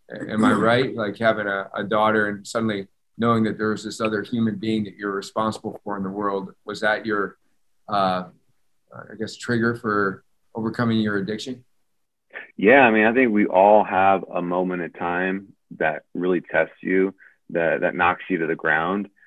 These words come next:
Speaker 2: that scares the, the crap out of you. I, I don't know if I can cuss on this show, so I'm gonna, I'm gonna play it safe.
Speaker 1: <laughs>
Speaker 2: Um,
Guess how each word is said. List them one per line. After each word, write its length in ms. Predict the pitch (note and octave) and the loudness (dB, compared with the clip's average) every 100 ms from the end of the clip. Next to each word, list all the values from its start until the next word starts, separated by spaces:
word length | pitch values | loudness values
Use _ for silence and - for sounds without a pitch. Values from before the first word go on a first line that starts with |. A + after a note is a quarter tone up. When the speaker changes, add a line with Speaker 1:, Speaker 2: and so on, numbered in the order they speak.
| _ _ | _ _
Speaker 2:
that 160 | D#2+ - - | -6 -6 -12
scares 280 | - F2+ F#2 - | 0 2 2 0
the, 160 | D#2 - | -6 -4
the 100 | - | -2
crap 340 | - E2 D#2+ | 2 2 2
out 160 | F2 F#2 | 2 2
of 80 | |
you. 220 | F2+ G2 G2 | 2 0 0
I, 120 | F2+ | -2
I 60 | F2 | -2
don't 100 | E2+ | -2
know 100 | E2+ | -4
if 80 | E2 | -2
I 120 | D#2+ | -4
can 100 | D#2+ | -4
cuss 220 | - F2+ - | -2 -2 0
on 140 | E2+ | -4
this 160 | E2 E2+ - | -4 -2 2
show, 280 | E2+ F#2 - | 4 2 0
so 80 | D#2+ | -4
I'm 220 | - E2 | -4 -6
gonna, 180 | E2 - - | -8 -14 -12
I'm 80 | E2+ | -12
gonna 120 | D#2 | -4
play 200 | F2 E2+ | 0 0
it 100 | - | 0
safe. 240 | D#2 E2+ - | -2 -2 -2
Speaker 1:
<laughs> 420 | - - - - | -14 -20 -18 -4
Speaker 2:
Um, 480 | B3+ F#2 F#2 E3 - | 0 2 2 0 -4